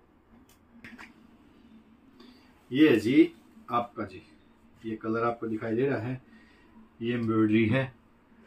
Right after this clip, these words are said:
ये आ जाएगी इसकी स्लीव्स, मसलिन में है जी,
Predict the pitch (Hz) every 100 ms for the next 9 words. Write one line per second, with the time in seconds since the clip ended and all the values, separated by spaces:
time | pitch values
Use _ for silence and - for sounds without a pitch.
0 | - - 127 127 123 120 117 - 120 -
1 | 110 107 120 - - - 127 135 170 180
2 | 185 147 135 160